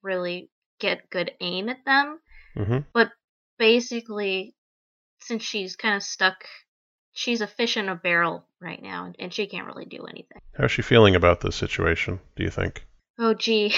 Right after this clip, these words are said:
Speaker 1: <laughs> Probably still pretty pissed.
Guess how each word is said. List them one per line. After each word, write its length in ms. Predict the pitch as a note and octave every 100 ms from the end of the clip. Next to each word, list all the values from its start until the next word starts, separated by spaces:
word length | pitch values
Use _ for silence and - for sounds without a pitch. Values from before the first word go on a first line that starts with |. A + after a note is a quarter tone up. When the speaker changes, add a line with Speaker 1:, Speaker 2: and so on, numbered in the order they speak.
| -
Speaker 1:
<laughs> 100 | E4 D4 - _ - - - _
Probably 760 | - - A#3 C#4+ F4+ C#4 A3 F3
still 600 | - - A#3 B3 C#4+ C#4 - -
pretty 480 | B3+ B3+ C4 B3+ -
pissed. 840 | F#3+ D3+ D3+ - - - - -